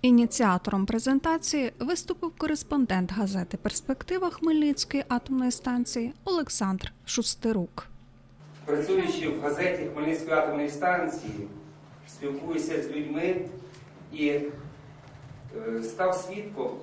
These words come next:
Speaker 2: того, як зародився клуб рибалок-аматорів, іні-, ініціатором відкриття якого є, е, Сергій Внищук, який присутній сьогодні на нашій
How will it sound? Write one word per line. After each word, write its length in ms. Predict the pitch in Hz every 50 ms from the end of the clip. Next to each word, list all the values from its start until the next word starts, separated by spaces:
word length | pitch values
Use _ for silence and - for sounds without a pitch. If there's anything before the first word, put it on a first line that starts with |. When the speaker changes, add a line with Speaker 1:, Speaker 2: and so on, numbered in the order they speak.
| - - - - - - - -
Speaker 2:
того, 320 | 160 180 190 180 151 135 123 113 113
як 420 | 160 180 - 180 175 - - - - - - - - - - - - - - - - - - - - -
зародився 640 | 127 139 147 147 - 156 170 170 - - - 147
клуб 340 | - - - 143 139 143 139 139 135 - -
рибалок-аматорів, 1000 | 127 127 127 123 127 123 123 123 - - 139 143 147 - - - - 107 104 107 - - - - - - - - - - - - - - -
іні-, 340 | - 127 127 135 139 139 135 139
ініціатором 760 | 135 135 135 135 - 175 170 170 170 165 156 147 147 135 - - - - - - - -
відкриття 400 | - - 135 135 135 - 143 139
якого 440 | 135 135 - - 156 160 151 131 120
є, 360 | 113 123 131 127 127 127 127 127 - - - - 123 120
е, 260 | 117 120 117 117 117 117 -
Сергій 260 | - 143 135 147 156 156
Внищук, 480 | - - - - - - 165 139 - - - - - - -
який 140 | - 131 123
присутній 540 | - 135 127 - - 151 147 139 - 127 117 117 127
сьогодні 440 | 123 117 127 127 127 123 120 123 123
на 140 | 113 117 117 117 117 120
нашій 260 | 123 123 123 120